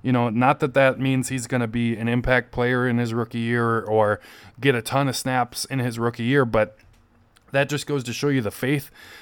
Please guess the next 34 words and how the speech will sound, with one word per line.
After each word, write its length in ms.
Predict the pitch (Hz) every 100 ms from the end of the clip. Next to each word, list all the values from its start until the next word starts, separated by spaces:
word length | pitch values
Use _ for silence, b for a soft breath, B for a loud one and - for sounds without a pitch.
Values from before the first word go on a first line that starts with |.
| B
that 460 | 117 113 107 104 -
not 220 | 123 156
only 400 | 175 160 143 123
Matt 240 | 110 127 117
LaFleur 420 | 117 143 165 139
has 240 | 107 104
in 100 | 107
him, 180 | 107 123
but 240 | 120 117
Jordan 300 | 113 107 101
Love 280 | 113 143 143
and 160 | 127 117
the 40 |
rest 240 | 113 127 -
of 80 | 110
the 80 |
team 340 | 113 - 202 156
have 220 | 117 110
in 80 | 107
him 260 | 113 113 117 B B -
to 100 | 117
go 240 | 113 123
to 120 | - 120
him 200 | 120 117
in 80 |
that 200 | 113 113
situation. 680 | - 107 95 101 104 - 90
I 200 | 101 117
just, 340 | 113 110 - -
and 260 | 120 110 -
again, 380 | 117 117 120 127
it's 100 | 117
practice, 640 | - 110 104 113 104 - - B B B B
but 360 | 110 127 113